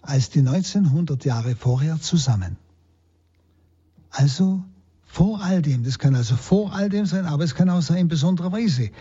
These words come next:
wie ich Ihnen gerade gesagt habe, dass heute die Menschenrechte vor allem verletzt werden in der Christenverfolgung. Vor allem. Nicht? Aber da kümmern sich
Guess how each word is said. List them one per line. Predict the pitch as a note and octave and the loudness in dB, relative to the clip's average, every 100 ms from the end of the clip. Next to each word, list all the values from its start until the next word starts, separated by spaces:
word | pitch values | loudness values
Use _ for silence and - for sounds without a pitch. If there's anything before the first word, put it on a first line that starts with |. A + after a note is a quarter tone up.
| - - | -20 -2
wie | E3 | 0
ich | C3+ | 2
Ihnen | D3 C#3+ | 2 0
gerade | C3 B2+ C3 F3 | 0 -2 -2 -2
gesagt | E3+ A#2+ B2 A#2+ A2+ | -2 0 0 0 2
habe, | B2+ C#3+ G3 F#3+ - - - - - | 2 2 0 -2 -6 -20 -20 -20 -2
dass | C#3+ B2+ | 0 4
heute | D3 F#3 F3 | 2 2 0
die | C#3+ | 2
Menschenrechte | C3+ E3 D3+ F3 F3+ D3 D#3+ | 2 0 0 -2 -2 2 2
vor | - D#3 C#3 | 2 0 0
allem | E3 G#3+ E3+ | -2 0 0
verletzt | C#3+ C3+ D3+ - | 0 0 -4 -4
werden | F3+ F3 F#3+ | -4 -2 -2
in | F#3 E3+ | 0 0
der | C#3+ | 0
Christenverfolgung. | C3+ G#3+ - A#2+ A2 G#2+ G2+ G2+ F#2+ - | -2 -2 2 0 0 -2 -4 -4 -6 0
Vor | G#3+ F#3 | 0 0
allem. | E3 G2 A2 _ _ _ _ _ _ _ _ _ _ _ _ _ _ _ _ _ - | 0 -2 -6 _ _ _ _ _ _ _ _ _ _ _ _ _ _ _ _ _ -4
Nicht? | B2+ - - _ _ _ _ | -4 -4 -14 _ _ _ _
Aber | B2 B2 B2+ | -2 0 2
da | C#3 | 0
kümmern | C3+ G3 G3 | 2 2 2
sich | D#3+ F3 D#3 - - | 0 0 -2 -4 -18